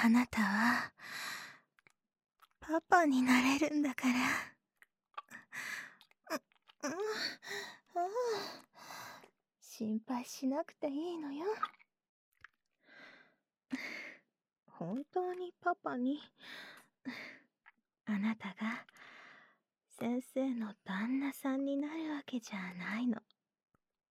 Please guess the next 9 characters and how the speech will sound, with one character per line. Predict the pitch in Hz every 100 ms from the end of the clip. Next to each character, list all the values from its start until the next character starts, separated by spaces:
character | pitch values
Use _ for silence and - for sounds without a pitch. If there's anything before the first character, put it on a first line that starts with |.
| _ _ _ _ _ - - - _ _ - - - - - - _ _ _ _ _ -
膣 | - - - 226
内 | 226 220 226
射 | - 240 220
精 | - 202 185
で | - 190
き | - 214
る | 202 185
男 | 185 - 208 - 202
は、 | - 220 -